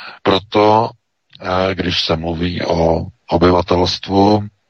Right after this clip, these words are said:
tak, eh, se to vždycky vztahuje vlastně de facto k celému číslu.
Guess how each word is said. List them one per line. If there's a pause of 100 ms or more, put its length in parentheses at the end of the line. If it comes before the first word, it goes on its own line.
tak, (140)
eh,
se
to
vždycky
vztahuje
vlastně
de
facto
k
celému
číslu.